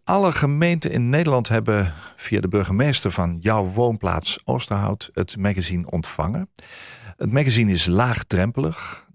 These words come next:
direct inzetbaar, preventief. En inmiddels komen reacties met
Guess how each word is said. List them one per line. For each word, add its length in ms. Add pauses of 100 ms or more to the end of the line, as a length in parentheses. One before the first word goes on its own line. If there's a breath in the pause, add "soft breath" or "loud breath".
direct 380
inzetbaar, 560
preventief. 840 (320 loud breath)
En 160
inmiddels 400
komen 380
reacties 640
met 380